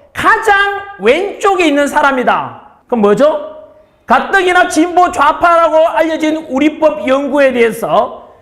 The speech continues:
가장 좌쪽에 있다는 것은, 왼쪽에 있다는 극좌파라고 스스로 페이스북에다 글을 올렸던 것 아닙니까? 이런 편향되고 야당 대표와 친분 있는 사람이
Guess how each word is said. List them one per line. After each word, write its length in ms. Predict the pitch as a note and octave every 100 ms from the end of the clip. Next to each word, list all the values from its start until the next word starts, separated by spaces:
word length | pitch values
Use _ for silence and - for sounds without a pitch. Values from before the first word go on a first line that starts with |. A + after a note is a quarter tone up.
| -
가장 520 | - F#4 G4+ G4+ G4+ G4+
좌쪽에 600 | - D#4 F4 F#4 F4 D#4
있다는 280 | D#4 C#4+
것은, 460 | B3+ B3 D#4+ A#3+ -
왼쪽에 320 | B3 D#4 F4
있다는 240 | D4+ C#4+ -
극좌파라고 1300 | F#4+ F#4+ E4+ D#4+ E4+ F4+ D#4+ D#4 D4 - - - -
스스로 640 | B3+ B3 C#4+ E4 F#4+ - -
페이스북에다 640 | D4+ D4 D#4 D#4 D#4 C#4
글을 200 | - C4+
올렸던 380 | D4 C#4 C#4 B3
것 300 | B3+ B3+ -
아닙니까? 580 | G3 A#3 A#3+ F3+ B2+ -
이런 320 | A3+ C#4+ D4+
편향되고 880 | D4+ D4 D4+ D#4 E4 D4 A3 - - A3
야당 420 | C4 D#4+ D#4+ D#4+
대표와 360 | D4 D4+ D4+
친분 340 | - G#4+ F4 D#4+
있는 180 | D4+ D4+
사람이 760 | D#4 D4+ C#4 D#4 B3 D3 -